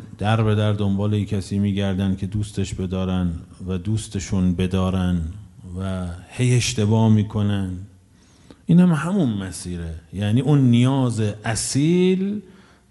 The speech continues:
در تطبیق و تعیین مصداقش خطا میره، تبدیل می‌شه به دیگه سوء استفاده و آلودگی‌های جسمی و شهوات و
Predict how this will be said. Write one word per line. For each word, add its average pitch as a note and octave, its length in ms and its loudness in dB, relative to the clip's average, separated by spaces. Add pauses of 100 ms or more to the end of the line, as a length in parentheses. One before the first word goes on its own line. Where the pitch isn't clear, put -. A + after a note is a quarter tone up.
در A2+ 160 2
تطبیق C3+ 800 -4
و D3 80 -2
تعیین A2 440 -2
مصداقش A2 600 -2
خطا A#2+ 480 0
میره، E2+ 420 -2 (640)
تبدیل B2+ 500 -2
می‌شه D#3+ 380 -4
به D#3 480 -4 (480)
دیگه C#3 600 -4 (1900)
سوء G#2 260 0
استفاده G2 720 -2
و A2 380 -2 (840)
آلودگی‌های F#2+ 1300 0 (460)
جسمی G2 560 -2
و F#2+ 180 -2 (500)
شهوات G2 960 -2
و G2 180 -4